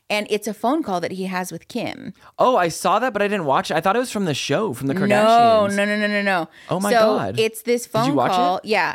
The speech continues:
Speaker 1: it's this phone call that he has with Kim where she
Speaker 2: Is it
Speaker 1: is
Speaker 2: worth listening to, you think? Do you think you could find it?
Speaker 1: Actually, yeah, yeah. Let me, let me pull it up. We can probably
Speaker 2: Okay.
Speaker 1: listen to it.
Speaker 2: Edit real quick.
Speaker 1: Give me a
Speaker 2: Movie
Speaker 1: hot sec.
Speaker 2: magic. All right, patch me in.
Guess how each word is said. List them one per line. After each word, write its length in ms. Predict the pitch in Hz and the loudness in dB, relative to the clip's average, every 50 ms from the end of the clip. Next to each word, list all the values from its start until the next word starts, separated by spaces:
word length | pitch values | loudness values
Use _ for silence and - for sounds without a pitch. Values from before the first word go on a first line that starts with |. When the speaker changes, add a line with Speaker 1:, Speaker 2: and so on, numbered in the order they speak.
| - _ _ | -8 _ _
Speaker 1:
it's 160 | - 208 208 | -8 -8 -4
this 180 | - 214 226 226 | -4 -6 -4 -4
phone 180 | - 226 233 247 | -4 -4 -4 -2
call 140 | - 254 233 | -2 -2 -2
that 100 | 220 214 | -2 -2
he 60 | 220 | -4
has 220 | 226 220 214 208 208 | -4 -4 -4 -4 -4
with 200 | 196 190 - - | -6 -8 -8 -6
Kim 420 | - 214 208 190 175 170 175 185 - - - - _ _ _ | -6 -4 -4 -2 -4 -4 -6 -8 -10 -12 -20 -20 _ _ _
where 600 | - 190 202 202 196 196 190 190 190 185 180 - - 208 | -4 -2 0 0 0 0 2 2 0 0 -2 -4 -6 -8
she 840 | - - - - 240 247 254 262 262 262 262 262 254 - - _ _ _ _ | -10 -8 -8 -6 -4 -4 -4 -4 -2 -4 -4 -4 -6 -8 -12 _ _ _ _
Speaker 2:
Is 100 | 139 135 | -4 -2
it 40 | 151 | -2
Speaker 1:
is 40 | 127 | -2
Speaker 2:
worth 200 | 139 160 - - | -2 -4 -4 -4
listening 340 | 107 123 120 - 160 170 190 | -4 -4 -4 -4 -6 -6 -6
to, 100 | 208 208 | -6 -8
you 120 | 208 220 | -8 -6
think? 240 | - 240 262 247 - | -6 -6 -6 -6 -8
Do 80 | - | -6
you 40 | 123 | -6
think 120 | 131 147 160 | -6 -6 -6
you 20 | |
could 100 | 160 127 - | -8 -6 -6
find 160 | 104 92 - | -4 -2 -2
it? 40 | - | -2
Speaker 1:
Actually, 260 | 440 - - 494 508 494 415 415 466 403 | -2 -4 -4 -4 -4 -2 -2 -2 -4 -4
yeah, 80 | 226 175 | -4 -6
yeah. 340 | 220 359 294 180 135 - 202 - _ | -6 -4 -4 -4 -6 -6 -10 -12 _
Let 100 | 202 226 | -6 -4
me, 240 | 247 262 262 254 240 | -4 -2 -4 -4 -6
let 140 | - 214 226 | -6 -6 -4
me 100 | 240 269 | -4 -4
pull 180 | 269 - 277 247 | -4 -4 -4 -2
it 80 | 247 | -2
up. 140 | 208 - - | -2 -4 -6
We 60 | 185 | -8
can 100 | 196 208 | -10 -8
probably 220 | 214 226 196 196 - | -6 -4 -4 -4 -4
Speaker 2:
Okay. 80 | - | -4
Speaker 1:
listen 200 | 170 - - 170 180 | -6 -6 -8 -10 -10
to 140 | 170 - | -8 -10
it. 140 | - - - - - - | -10 -10 -14 -18 -10 -4
Speaker 2:
Edit 220 | - 143 147 - - | -2 -2 -2 -2 -4
real 80 | 135 | -4
quick. 320 | - 143 135 127 - - _ _ - _ _ _ | -4 -4 -6 -6 -8 -14 _ _ -20 _ _ _
Speaker 1:
Give 100 | 147 151 | -8 -6
me 100 | 151 147 | -4 -4
a 60 | 147 | -4
Speaker 2:
Movie 60 | 151 147 147 | -4 -4 -4
Speaker 1:
hot 60 | 151 | -6
sec. 140 | 147 143 143 | -6 -6 -6
Speaker 2:
magic. 280 | - 131 120 113 - - _ _ _ _ | -4 -6 -6 -6 -8 -12 _ _ _ _
All 80 | - 107 | -8 -6
right, 180 | 101 - - - | -6 -6 -6 -4
patch 220 | - 117 113 - | -4 -4 -2 -2
me 120 | 120 110 | -4 -4
in. 160 | 101 95 104 | -4 -6 -10